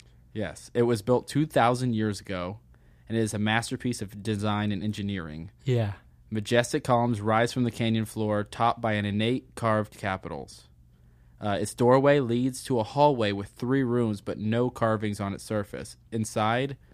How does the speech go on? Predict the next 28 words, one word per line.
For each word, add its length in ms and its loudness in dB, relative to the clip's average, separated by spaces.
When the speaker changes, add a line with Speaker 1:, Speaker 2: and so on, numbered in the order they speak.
Speaker 1:
it, 200 -2
there 140 2
are 40 2
literally 280 2
no 200 2
markings 400 -2
on 80 0
the 80 -2
walls. 720 0
Uh, 160 -2
the 120 -4
rooms 380 0
are 100 -2
bare. 420 -6
There's 180 -10
no 80 -4
writing. 680 -2
Uh, 120 -2
there's 200 -2
no, 240 2
like, 200 -6
designs. 840 -2
Speaker 2:
Huh. 300 0
Speaker 1:
It's 140 -12
bare 280 0
on 80 -2
the 80 -6
inside. 460 -14